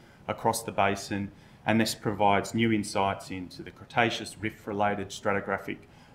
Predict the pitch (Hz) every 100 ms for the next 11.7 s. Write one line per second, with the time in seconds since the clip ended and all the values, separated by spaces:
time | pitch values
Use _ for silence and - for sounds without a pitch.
0 | - 98 95 - 127 139 147 151 156 -
1 | 95 95 - 95 92 92 98 - 113 110
2 | - 107 104 - - - 104 95 95 95
3 | - 120 107 - 107 - 98 - - -
4 | 110 120 117 123 117 123 120 110 - -
5 | - - - - 87 85 82 - - 101
6 | - 120 - 127 - 92 92 101 101 -
7 | 92 - - 95 - 95 - 101 113 110
8 | - 107 - 110 107 - - - - -
9 | - - 110 131 135 127 110 - 113 -
10 | 104 101 104 107 113 95 90 87 - -
11 | 98 - 87 90 95 - 87